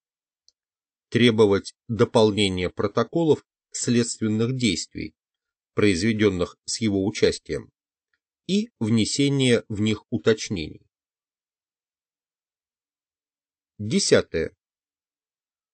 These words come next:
Удостоверять правильность записи показаний и всего содержания протокола следственного действия, котором он принимал участие.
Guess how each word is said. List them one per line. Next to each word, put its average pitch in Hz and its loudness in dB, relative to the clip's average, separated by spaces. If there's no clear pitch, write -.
Удостоверять 107 2
правильность 98 2
записи 110 0
показаний 131 0
и 156 -4
всего 127 2
содержания 95 0
протокола 147 0
следственного 117 0
действия, - -4
котором 180 4
он 131 6
принимал 101 2
участие. - -6